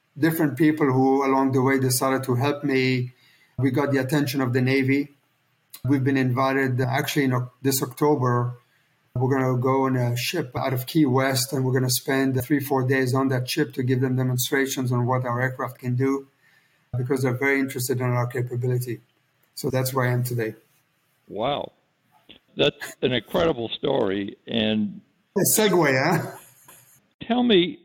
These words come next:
Speaker 2: your thoughts on the business environment today and what you've seen. Put it into perspective for us. You, you've been very successful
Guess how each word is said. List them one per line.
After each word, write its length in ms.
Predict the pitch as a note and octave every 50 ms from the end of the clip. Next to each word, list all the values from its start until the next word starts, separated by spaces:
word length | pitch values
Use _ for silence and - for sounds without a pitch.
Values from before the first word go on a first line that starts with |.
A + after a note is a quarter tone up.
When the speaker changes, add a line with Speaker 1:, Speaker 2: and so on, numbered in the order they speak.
| _ _ _
Speaker 2:
your 300 | - D3 D3+ D#3+ D#3 C#3+ - -
thoughts 420 | D#3+ D3+ C3+ C3 B2+ - - - - -
on 520 | - - A2+ A2+ A2+ A2+ A2 A2 A2+ G#2 - _ _ _ _ _ _ _ _ _ _ _
the 220 | _ - - - -
business 520 | F#2+ F#2 A#2 C#3+ C#3 - - B2+ A#2 - -
environment 640 | C3 A2 G2+ A#2 A2 A2 A2 G#2+ G2+ G2+ G2 F#2+ -
today 600 | - - F#2+ G#2 G2+ G2+ G2 D#2+ D2 D2 - - _ _ _ _ _ _ _
and 540 | B3 G3+ A#2 A2 G#2 G#2 G#2 G2+ G2+ G2 F#2+ - _ _ _ _ _ _
what 320 | G2+ G#2 B2 - - -
you've 220 | B2+ C3+ F#3+ G#3 - - -
seen. 600 | - B2 A#2+ A2+ A2+ A2+ A2 A2 A2+ A#2+ - - _ _ _ -
Put 140 | - A3+ G#3
it 120 | F#3+ E3
into 280 | D#3+ D#3+ C#3+ C3 B2+ A2+ - _ _ _ _ _
perspective 580 | - B2+ - - C#3+ B2+ - - _ A#2+ - - -
for 240 | - G#2+ G2 E2 D2+
us. 60 | D#2+ -
You, 120 | - - - - - - -
you've 420 | - - - C#3 D3+ D#3 D#3 -
been 180 | - C#3 A#2+ A2
very 320 | G#2+ C3 D3+ E3+ E3+ D#3 -
successful 640 | - C3 - - C3+ G#2+ G#2+ - - A#2 G#2 - -